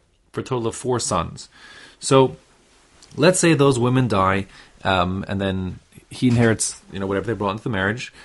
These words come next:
um, and then let's say he dies. Now, when he dies, he's gonna have four sons who are inheriting him. And let's say, for example, he had six hundred dinar zuz, same thing,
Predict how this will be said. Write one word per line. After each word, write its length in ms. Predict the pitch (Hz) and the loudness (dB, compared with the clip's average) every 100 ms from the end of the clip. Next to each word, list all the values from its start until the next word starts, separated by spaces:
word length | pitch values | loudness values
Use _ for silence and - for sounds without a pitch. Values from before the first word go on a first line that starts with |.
| - _ | -20 _
um, 300 | - 101 104 | -4 -4 -4
and 120 | 101 | -4
then 140 | 110 127 | -2 0
let's 140 | 156 | 0
say 100 | 165 | 2
he 160 | 160 226 | 2 2
dies. 340 | 156 76 - | 4 2 0
Now, 60 | 110 | -6
when 100 | 113 | -6
he 160 | - | -4
dies, 540 | 214 147 107 113 226 - - - | -2 0 2 2 0 -4 -16 -20
he's 180 | - 117 | -8 -2
gonna 160 | 139 131 | 0 2
have 360 | 127 123 113 | 2 0 -2
four 540 | - - - 170 170 160 | -14 -8 0 2 4 2
sons 500 | - - 135 113 107 | 0 2 2 2 -2
who 80 | 110 | -2
are 60 | |
inheriting 420 | 104 107 101 90 | -2 -2 -2 -4
him. 300 | 87 90 - - _ - _ _ _ _ _ _ | -8 -10 -14 -20 _ -20 _ _ _ _ _ _
And 100 | - | -4
let's 140 | 123 123 | -2 2
say, 120 | 139 | 2
for 120 | 131 | 2
example, 480 | 117 104 95 95 127 | 0 0 -2 -2 -4
he 140 | 113 | -2
had 240 | 107 98 92 | 0 -2 -2
six 280 | - 160 - | -2 -2 0
hundred 480 | 135 117 110 104 131 _ _ _ - - - 117 | 0 2 0 -2 -14 _ _ _ -20 -20 -14 -6
dinar 440 | 107 127 117 104 101 | 0 2 2 0 0
zuz, 340 | 92 110 110 | 0 0 0
same 320 | 101 101 98 | -4 -6 -4
thing, 320 | 92 95 95 | -4 -6 -6